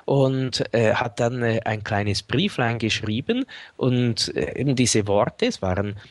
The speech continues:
äh, war nicht ein, ein, ein langer Brief, aber,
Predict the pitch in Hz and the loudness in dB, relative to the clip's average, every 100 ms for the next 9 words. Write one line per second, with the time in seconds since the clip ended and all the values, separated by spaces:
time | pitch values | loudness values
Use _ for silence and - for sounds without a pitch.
0 | _ _ 98 95 98 98 95 - 117 101 | _ _ -4 0 2 2 -2 -10 -14 -10
1 | 95 87 104 - 127 127 127 123 147 - | -6 -2 -2 0 0 0 -2 -4 -6 -6
2 | 135 113 120 123 127 123 127 160 175 165 | -4 0 2 2 2 2 2 2 0 0
3 | 226 311 104 98 110 | 0 0 0 0 -2